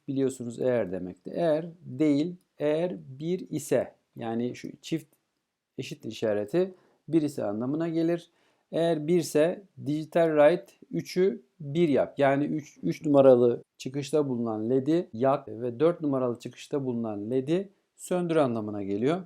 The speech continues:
Eğer değilse, else değilse anlamında kullanılıyor burada. Yani değil değişkeni bir değilse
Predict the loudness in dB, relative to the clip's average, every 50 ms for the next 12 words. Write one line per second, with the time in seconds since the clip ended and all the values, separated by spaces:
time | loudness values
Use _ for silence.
0 | 2 6 6 8 8 6 4 0 2 2 4 4 4 2 0 0 -2 -4 -4 -4
1 | -2 0 0 0 0 0 -2 -2 0 2 2 0 0 -2 -2 -2 -2 -2 -4 -6
2 | -8 -8 -10 -10 -10 -12 -12 -10 -8 -6 -6 -6 -6 -6 -6 -6 -8 -8 -8 -6
3 | -6 -6 -6 -6 -8 -8 -4 -2 0 0 0 2 2 2 0 0 -2 -4 -6 0
4 | 2 4 4 4 4 2 0 0 -2 -2 -4 -4 -8 -10 -8 -6 -4 -4 -4 -4
5 | -4 -8 -10 _ _ _ _ _ -6 -2 -2 -2 -2 -4 -6 -8 -2 0 2 2
6 | 2 2 0 -2 -6 -8 -4 0 0 0 0 -2